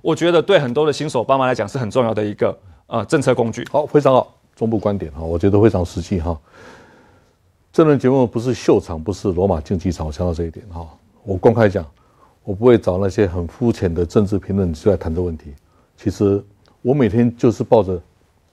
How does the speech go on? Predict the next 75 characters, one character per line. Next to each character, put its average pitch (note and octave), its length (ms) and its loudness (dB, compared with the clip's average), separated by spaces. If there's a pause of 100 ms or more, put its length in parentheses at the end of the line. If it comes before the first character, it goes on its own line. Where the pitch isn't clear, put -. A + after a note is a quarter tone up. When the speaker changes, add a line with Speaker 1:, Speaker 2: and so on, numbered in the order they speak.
(360)
Speaker 2:
把 A2+ 100 0
自 A2+ 140 -2
己 C#3 80 2
归 D3+ 180 4
零， A2 180 0 (420)
听 C#3 260 0
这 C3+ 100 2
些 A#2+ 160 2
来 G2+ 160 2
自 G2+ 160 -4
基 - 180 -2
层 G2 200 -4
的 F2 80 -2
声 G2 180 -2
音， F2+ 100 -8 (400)
这 A2+ 120 0
些 G#2 100 2
民 G2 200 2
代 A2+ 200 4 (100)
线 - 300 -2
上 F2+ 180 -2
听， G2+ 220 -4 (580)
我 G2+ 100 -10
获 C3 200 4
益 A2+ 80 2
良 F2+ 180 -4
多。 F#2 100 -10
我 F#2+ 140 -2
相 C#3+ 140 -2
信 D3+ 80 0
我 A#2 40 2
们 G2 60 -2
的 F#2+ 80 -4
观 B2 100 0
众 A2+ 80 2
朋 G2 120 0
友 F#2+ 40 -2
一 F#2+ 60 -4
定 F#2+ 200 -4
感 D#2 200 -10
受 F2 180 -6
哈。 D#2 200 -10 (560)
第 E3 100 6
二， D3+ 100 8 (200)
我 G2 100 -8
更 A#2+ 180 -2
加 G#2+ 140 0
深 G#2 180 -4
信 F#2+ 220 -6 (240)
政 C#3 160 6
论 A#2+ 140 2
节 G#2 120 -2
目 A2 140 0
提 G2 180 -6
出 - 160 -8
的 G2 80 -2
讨 F2+ 200 -4
论 G#2 120 0
一 F#2+ 60 -4
定 G#2 80 0
要 F2 80 -4
非 G#2+ 100 0
常 F#2+ 120 -4
务 A#2 240 0
实、 - 240 -8
合 F2+ 260 0
乎 G2 140 -2
实 - 180 -12
际 F2+ 160 -4
的， D#2+ 100 -8
不 - 120 2
要 G#2+ 80 8
打 D#2+ 160 -6
高 F2+ 160 -2
空。 E2+ 200 -4